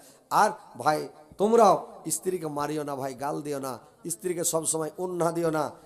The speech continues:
যে স্ত্রীটাকে মানে গাল দিতে হয় না। ধর, স্ত্রীকে কোনোদিন কইবে না যে, "তোর চোখ বড়, তোর লাগ বড়, তোর দাঁত বড়,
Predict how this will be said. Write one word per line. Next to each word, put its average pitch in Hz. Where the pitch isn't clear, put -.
যে 143
স্ত্রীটাকে 190
মানে 143
গাল 156
দিতে 147
হয় 135
না। 123
ধর, 233
স্ত্রীকে 190
কোনোদিন 175
কইবে 165
না 160
যে, 156
"তোর 156
চোখ 156
বড়, 147
তোর 139
লাগ 156
বড়, 156
তোর 135
দাঁত 160
বড়, 156